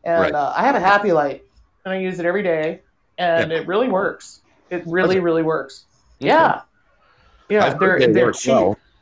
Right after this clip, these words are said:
Speaker 1: Yeah.
Speaker 2: Um,
Speaker 1: You just sit 'em on your desk or wherever you sit in the morning, maybe when you're eating breakfast, and, and just
Speaker 2: Yeah.
Speaker 1: let it shine on you. You know, take some vitamin D, and, uh, you know, you can get, you can kick, uh, sad, 'cause it, it, it is, it can be pretty depressing around here in
Speaker 2: It can be.
Speaker 1: February.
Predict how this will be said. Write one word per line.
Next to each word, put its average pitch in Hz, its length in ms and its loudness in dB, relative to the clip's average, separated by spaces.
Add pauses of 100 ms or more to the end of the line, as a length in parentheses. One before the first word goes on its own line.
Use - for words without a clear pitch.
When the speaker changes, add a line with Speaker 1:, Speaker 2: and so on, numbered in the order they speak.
Speaker 1:
Yeah. 170 380 0
Speaker 2:
Um, 82 260 -12 (280)
Speaker 1:
You 202 80 -6
just 190 180 -4
sit 226 100 2
'em 214 140 2
on 208 100 2
your 185 140 0
desk 180 380 4
or 180 100 2
wherever 185 240 2
you 190 80 2
sit 190 160 -2
in 175 80 -6
the 175 40 -4
morning, 175 360 0
maybe 170 240 -2
when 170 140 -4
you're 165 140 -4
eating 160 180 -8
breakfast, 156 500 -2
and, 156 240 -8 (460)
and 180 120 -10
just 165 120 -4
Speaker 2:
Yeah. 180 60 0
Speaker 1:
let 170 80 -4
it 165 60 -8
shine 170 280 -2
on 165 140 -2
you. 165 160 0 (200)
You 180 100 -6
know, 160 140 -2
take 190 220 0
some 190 140 -4
vitamin 185 380 2
D, 170 340 2
and, 151 180 -2
uh, 147 280 -2 (800)
you 160 60 -10
know, 156 120 -2
you 156 100 0
can 170 100 -4
get, 160 260 -8
you 190 120 -2
can 165 160 -14
kick, - 300 -4
uh, 143 280 2
sad, 143 400 0
'cause 196 140 0
it, 269 140 4
it, 190 340 2
it 190 160 -2
is, 165 320 -2
it 190 160 -6
can 165 180 0
be 156 100 -4
pretty 147 240 -6
depressing 143 480 -6
around 147 240 -6
here 147 140 -6
in 143 80 -8
Speaker 2:
It - 80 -8
can 147 80 -2
be. - 60 0
Speaker 1:
February. 147 380 -2